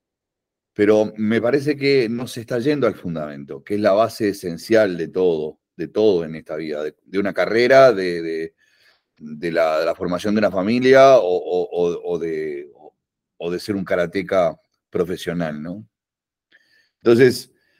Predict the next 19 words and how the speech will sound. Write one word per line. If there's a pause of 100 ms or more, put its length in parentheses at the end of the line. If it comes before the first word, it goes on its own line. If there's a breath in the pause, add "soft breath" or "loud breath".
(360)
eh,
me,
me,
me
genera
un
poco
de, (1700)
eh, (1300 soft breath)
de
sinsabor (600 soft breath)
que
los
maestros (1200)
que
sí
tenían
fundamentos
sólidos